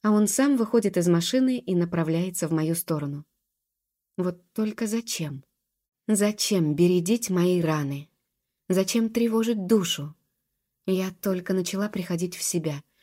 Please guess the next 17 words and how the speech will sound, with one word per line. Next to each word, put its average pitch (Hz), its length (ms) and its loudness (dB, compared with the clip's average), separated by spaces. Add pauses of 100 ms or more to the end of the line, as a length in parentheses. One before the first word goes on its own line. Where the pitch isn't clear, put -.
(160)
начала 226 360 0
свыкаться 214 440 -4
с - 100 -2
мыслью, 180 460 0 (380)
что - 280 -4
все 202 280 0
именно 196 600 0
так, 262 460 -8
как 175 220 -4
должно 185 440 -2
было 185 280 -4
быть. 147 420 -10 (1400)
«Добрый 190 380 4
день, 170 280 2
Яна», 156 440 -2 (340)
здоровается 160 680 -2
Багримов. 151 580 -6